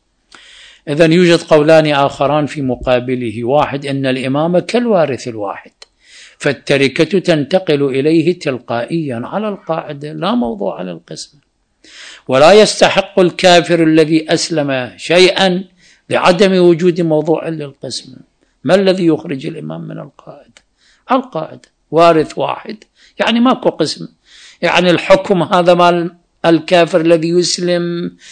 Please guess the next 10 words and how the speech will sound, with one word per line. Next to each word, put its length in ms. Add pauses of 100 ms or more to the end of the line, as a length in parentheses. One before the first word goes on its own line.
(260)
قبل 300
القسمة 580
يستحق، 720
لا 200
يبقى 480
له 260
موضوع، 400
ما 160
عندنا 280
قسمة. 420